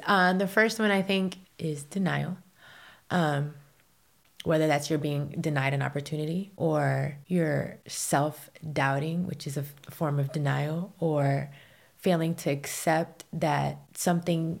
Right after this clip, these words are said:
isn't for you, no matter how much you believe it is for you. Sometimes you have to just let that shit go. Ooh, I don't, I still don't know if I can swear or not, but whatever, I'm gonna swear. We can beat me out later.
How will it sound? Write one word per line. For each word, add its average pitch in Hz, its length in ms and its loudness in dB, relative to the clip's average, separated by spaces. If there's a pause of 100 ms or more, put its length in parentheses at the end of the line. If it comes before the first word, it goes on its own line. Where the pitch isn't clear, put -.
(120)
isn't 170 320 0
for 170 140 2
you, 180 240 2
no 170 140 2
matter 160 440 0 (160)
how 170 200 2
much 160 260 -2
you 185 60 0
believe 165 360 2
it - 160 2
is 160 240 0
for 175 200 0
you. 196 360 2 (560)
Sometimes 190 500 0
you 170 80 4
have 147 300 -2
to 160 120 -2
just 139 200 -6
let 139 200 -2
that - 160 -6
shit - 260 -8
go. - 260 -6 (400)
Ooh, 202 280 -2
I 165 60 -4
don't, 202 300 0
I 202 120 2
still 262 240 -2
don't 240 120 2
know 233 80 6
if 233 80 2
I 220 80 4
can 226 140 0
swear 254 220 2
or 254 40 2
not, 254 220 4
but 208 60 4
whatever, 214 320 6
I'm 190 100 2
gonna 196 160 4
swear. 185 240 2
We 180 100 2
can 180 160 0
beat 175 160 2
me 180 140 4
out 180 180 4
later. 156 300 2